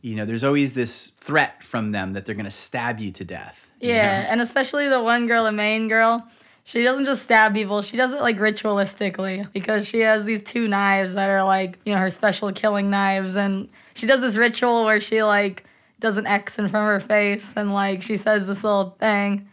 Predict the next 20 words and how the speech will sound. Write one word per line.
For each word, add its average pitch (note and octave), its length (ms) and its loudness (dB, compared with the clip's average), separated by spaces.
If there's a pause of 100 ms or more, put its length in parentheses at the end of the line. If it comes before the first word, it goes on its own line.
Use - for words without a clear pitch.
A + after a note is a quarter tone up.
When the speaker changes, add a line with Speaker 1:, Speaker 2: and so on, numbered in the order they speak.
Speaker 1:
You're C#3 180 0
referring C3+ 280 -2
to B2 100 -10
Virginia, A2 640 0
played C3+ 160 -2
by A#2 120 0
Jill A2+ 220 -2
Banner. A#2 460 -2
Yeah, D3+ 220 2
she's, A3 460 0
I C#3 120 4
think F3+ 280 0
she's F3 320 2
more C#3 320 4
or C3 60 4
less B2 240 0
like A2 220 -2
the A2 80 -4
Spider G#2+ 440 -2
Baby, F#2+ 560 -4